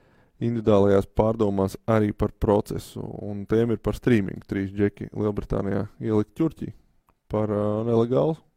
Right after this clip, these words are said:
spēļu streamošanu. Labi, ja te arī liksim, eh, punktu, pagaidām, jeb, teiksim, Blūma komentāru ziņā daudz punktu, jo es esmu drošs, ka katliņš vārīsies par šo tēmu.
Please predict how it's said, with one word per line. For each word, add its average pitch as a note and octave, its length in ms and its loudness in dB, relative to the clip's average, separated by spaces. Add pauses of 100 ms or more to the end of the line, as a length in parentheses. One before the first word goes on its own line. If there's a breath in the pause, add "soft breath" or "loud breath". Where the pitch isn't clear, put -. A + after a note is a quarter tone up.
(220)
spēļu A#2 320 0
streamošanu. C3+ 560 0 (920 loud breath)
Labi, A#2+ 260 6 (240)
ja G#2 120 -2
te - 140 2
arī B2 240 8
liksim, A2+ 460 0
eh, G#2 240 -2 (160)
punktu, E3 420 2 (320)
pagaidām, G#2 480 0
jeb, G2 240 -4
teiksim, G2+ 380 -2
Blūma A#2 260 0
komentāru G2+ 540 0
ziņā A2 320 0
daudz C3+ 320 4
punktu, D3 520 -2 (1400)
jo G2+ 760 -4 (120)
es - 360 -8
esmu A2+ 300 -6
drošs, B2 440 0
ka G#2+ 320 0 (500)
katliņš C3+ 420 6
vārīsies A2 560 2
par - 120 -6
šo G#2 200 -4
tēmu. B2 400 0